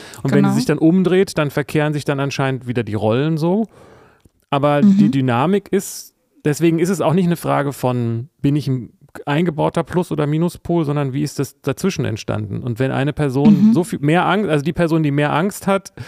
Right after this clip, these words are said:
Speaker 1: die, ähm, geht quasi weg und die andere geht hinterher.
Speaker 2: Mhm.
Speaker 1: Aber sie geht nicht hinterher, weil sie der bessere Mensch ist oder mehr,
Speaker 2: Genau.
Speaker 1: mehr Liebe spürt,
Speaker 2: Mhm.
Speaker 1: sondern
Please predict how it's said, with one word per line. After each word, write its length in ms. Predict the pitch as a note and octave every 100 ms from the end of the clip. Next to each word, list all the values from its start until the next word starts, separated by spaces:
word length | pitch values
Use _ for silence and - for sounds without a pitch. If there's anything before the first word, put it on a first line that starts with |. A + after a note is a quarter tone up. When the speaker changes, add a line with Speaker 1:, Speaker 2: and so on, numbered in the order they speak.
| - - _ D3
Speaker 1:
die, 280 | D#3 D#3
ähm, 540 | C#3+ C3+ C3+ C3+ C3 B2+
geht 300 | A#2+ C#3+ C#3
quasi 480 | C3 C3 C3 B2+ B2+
weg 400 | A2+ A2+ G3+ - - - -
und 140 | D3
die 60 | D3
andere 280 | C#3 C#3+ C#3
geht 180 | C#3 D3+
hinterher. 480 | D#3 F#3+ C#3+ A2 F#2 _ _ _ _ _ _ _ _ _ _ _ _ _
Speaker 2:
Mhm. 340 | G3+ F3+ G3 A#3 - - _ _ _ _ -
Speaker 1:
Aber 120 | B2+
sie 100 | A#2
geht 160 | C3+ D#3+
nicht 120 | E3
hinterher, 380 | D#3+ C#3+ C#3 B2+
weil 160 | C3
sie 360 | A#2 A#2+ A#2+ B2
der 160 | A2 A#2
bessere 360 | B2 - A#2
Mensch 260 | A2+ A#2+ D#3
ist 200 | E3+ E3+
oder 180 | B2 A#2
mehr, 80 | -
Speaker 2:
Genau. 240 | G#3 F#3+ C3
Speaker 1:
mehr 160 | C3+
Liebe 320 | B2+ D3 D#3+
spürt, 540 | F3+ - F3 G3 G#3 G3
Speaker 2:
Mhm. 320 | G3 F#3 G#3
Speaker 1:
sondern 400 | G#3+ D3 D3 C#3